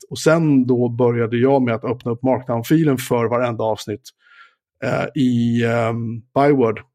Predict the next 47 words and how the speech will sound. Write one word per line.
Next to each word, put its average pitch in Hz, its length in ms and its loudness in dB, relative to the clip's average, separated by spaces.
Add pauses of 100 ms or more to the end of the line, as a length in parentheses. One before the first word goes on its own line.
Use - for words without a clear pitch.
(340)
Exportera 127 400 0
ut 139 220 0
den 117 160 -4
till 123 160 -6
H 120 120 -8
T 127 120 -2
M 117 180 0
L 127 100 0
till 117 240 -6
en 104 160 -6 (180)
copy-paste-bufferten 143 1200 -2
och 127 80 -2
sen 123 160 -2
pasta 127 280 -2
in 135 200 2
den 110 200 -6 (440)
så - 120 -10
att - 80 -8
länkarna 123 380 -2
blir 120 140 -2
korrekta 117 420 -4
också. - 300 -8 (420)
Det 151 100 4
har 175 100 10
jag 180 100 8
inte 160 160 2
gjort 127 180 4
på - 60 -6
alla 120 500 -2 (160)
avsnitt. - 380 -6 (1500)
Men 127 80 -2
det 135 60 0
kommer 180 220 6
att - 60 6
finnas 165 300 4
avsnitt 123 320 0
som 131 100 -4
är - 40 -4
äldre 131 440 2 (560)
där 139 580 4
M 135 100 0
P 143 80 0
tre-filen 127 480 2
inte 113 240 -2
ens 113 200 -2
finns 107 360 -4 (140)
ännu. 101 240 -6